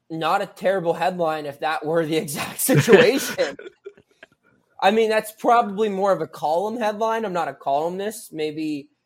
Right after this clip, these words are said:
Speaker 1: Ron Cook or Paul Zeise would have that as a headline. Um, but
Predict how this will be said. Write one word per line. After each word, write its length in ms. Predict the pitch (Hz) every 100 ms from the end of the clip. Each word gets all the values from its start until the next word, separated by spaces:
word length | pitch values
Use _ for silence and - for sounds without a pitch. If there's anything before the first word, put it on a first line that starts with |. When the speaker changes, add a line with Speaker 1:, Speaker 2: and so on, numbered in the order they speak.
| _ _ _ _
Speaker 1:
Ron 300 | 156 165 160
Cook 240 | - 165 160
or 80 |
Paul 320 | 147 151 147 135
Zeise 320 | 135 147 -
would 100 | 180
have 280 | 180 175 170
that 240 | 180 185
as 120 | 185
a 80 | 190
headline. 720 | 185 175 185 190 190 202 202 _ _ _ _ _ _ _
Um, 640 | - 151 147 147 151 135 - _ _ _ _ _ _ _ _ -
but 480 | 165 180 175 156